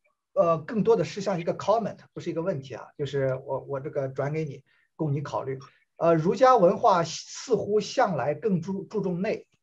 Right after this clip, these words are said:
最早期的儒学就有三省吾身、克己复礼，啊，子不语怪力乱神之类的说法。似乎儒家文化的传统就是重视自我约束，呃，重视探索人类社会多于重视探索自然。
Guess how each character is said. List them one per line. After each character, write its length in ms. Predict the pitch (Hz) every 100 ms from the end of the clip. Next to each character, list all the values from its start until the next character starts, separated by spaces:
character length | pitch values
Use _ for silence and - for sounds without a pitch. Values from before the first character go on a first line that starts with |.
| _
最 180 | - 262
早 220 | - 123
期 160 | - 202
的 80 | 160
儒 240 | 135 190
学 240 | - 156
就 160 | 160 175
有 200 | 135 120
三 280 | - 202 196
省 240 | 175 180
吾 160 | 135 117
身、 260 | - 175
克 220 | 175 - 196
己 180 | -
复 220 | 131 - 170
礼， 240 | 127 - _ _ _
啊， 220 | - 147 147
子 240 | - 160
不 180 | 156 233
语 180 | 143 139
怪 360 | 139 196 165
力 220 | 151 214
乱 220 | 180 202 143
神 240 | 135 156
之 120 | 160
类 120 | 185
的 120 | 139 117
说 180 | 160
法。 180 | 143 113 - _ _ _ -
似 200 | - 233
乎 240 | 214 226
儒 200 | 190 185
家 180 | 214 208
文 220 | 165 180
化 160 | 214 156
的 100 | 135
传 300 | - 135 190
统 200 | 139 127
就 160 | 170
是 280 | - 160 135
重 200 | 131 160
视 160 | 135 135
自 140 | 165
我 160 | 117 113
约 180 | 165
束， 300 | 180 - 135 _ _ _ _
呃， 220 | - 151 151
重 220 | 226 202
视 140 | 196
探 280 | 196 233 185
索 180 | 135 127
人 220 | 120 151
类 140 | 196
社 200 | 139 202
会 260 | 196 180 151
多 300 | 135 196 208
于 280 | 190 135 147
重 300 | - 190 143
视 260 | - -
探 220 | 135 175 139
索 160 | 113
自 200 | 107 208
然。 200 | 110 104